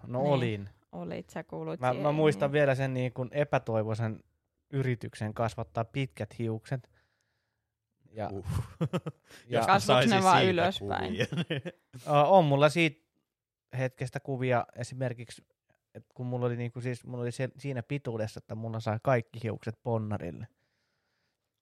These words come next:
Speaker 1: Mut sit mulla loppui kärsivällisyys sen hiusten kasvattamisen kanssa, koska ne näytti siinä kohtaa vielä semmoiselta kahdeksankymmentäluvun alun Bruce Dickinson kautta, kautta semmoiselta niinku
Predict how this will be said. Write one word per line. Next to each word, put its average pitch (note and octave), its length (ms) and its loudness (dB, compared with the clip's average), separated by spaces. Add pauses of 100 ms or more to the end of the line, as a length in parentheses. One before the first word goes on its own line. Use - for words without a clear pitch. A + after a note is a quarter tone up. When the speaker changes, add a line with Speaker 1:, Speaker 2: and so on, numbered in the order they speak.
(480)
Speaker 1:
Mut B2 200 -6 (240)
sit B2 200 -8
mulla A#2 220 -2
loppui A#2 400 -4
kärsivällisyys A2 840 -2
sen F2 120 -10 (400)
hiusten A2+ 320 -6
kasvattamisen A2 680 -8
kanssa, A2 300 -6
koska - 280 -8
ne A2 120 -4
näytti A2 440 -2
siinä A#2 340 -4
kohtaa G#2+ 400 -6
vielä A2 160 -2
semmoiselta A2 640 -4 (1900)
kahdeksankymmentäluvun A#2 1080 2
alun A#2 460 2
Bruce A#2 400 -2
Dickinson A2+ 680 -4
kautta, G#2+ 480 -4 (200)
kautta A2 340 -2
semmoiselta G#2+ 600 -4
niinku G#2+ 320 -6